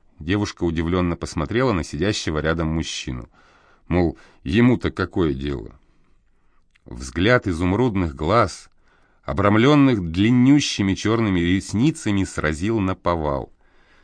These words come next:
Чего греха таить? Профессор любил молодых и красивых студенток. Особо податливым Валерий Иванович всегда готов был помочь.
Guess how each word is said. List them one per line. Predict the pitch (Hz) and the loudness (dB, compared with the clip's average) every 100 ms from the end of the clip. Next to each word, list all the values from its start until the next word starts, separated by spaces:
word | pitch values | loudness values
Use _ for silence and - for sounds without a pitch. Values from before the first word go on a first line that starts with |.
| _ | _
Чего | - - 175 | -8 -2 0
греха | 113 101 - 95 | 0 -2 0 -2
таить? | - 76 71 62 - _ _ _ _ _ | 0 -2 -2 -6 -14 _ _ _ _ _
Профессор | - 73 - 147 160 - 117 - _ _ _ _ | -8 -8 0 2 2 -2 -6 -8 _ _ _ _
любил | 76 101 107 120 135 107 82 | -2 0 0 2 4 4 2
молодых | 71 78 82 90 135 127 | 0 0 -2 0 0 0
и | 85 | -6
красивых | - 73 - 98 101 87 | -6 -6 -4 -4 -2 -4
студенток. | - 78 69 73 65 - - - _ _ _ _ _ _ _ _ _ _ | -6 -6 -4 -4 -6 -8 -18 -20 _ _ _ _ _ _ _ _ _ _
Особо | 82 - 135 120 | -4 0 0 2
податливым | 98 - 101 143 175 120 85 76 67 - - | 0 0 2 4 4 2 0 -2 -4 -10 -20
Валерий | - 73 113 135 | -6 0 4 4
Иванович | 120 135 131 - - | 6 4 2 -2 -12
всегда | - 82 90 127 | -10 -6 0 2
готов | 139 92 - 131 147 | 2 -2 -2 0 0
был | 104 123 117 - _ | 0 -2 -2 -6 _
помочь. | - 67 78 80 76 | -6 -2 0 0 -2